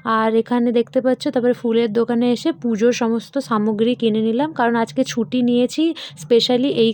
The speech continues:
কাজটার জন্য। ছুটি নিয়েছি না, নেভিয়েছি আকাশকে দিয়ে এই কাজটার জন্যই।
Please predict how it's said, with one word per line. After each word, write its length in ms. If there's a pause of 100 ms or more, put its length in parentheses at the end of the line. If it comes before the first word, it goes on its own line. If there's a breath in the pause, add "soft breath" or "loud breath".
কাজটার 320
জন্য। 200
ছুটি 320
নিয়েছি 480
না, 120
নেভিয়েছি 1000 (400 loud breath)
আকাশকে 520
দিয়ে 240
এই 180
কাজটার 420
জন্যই। 380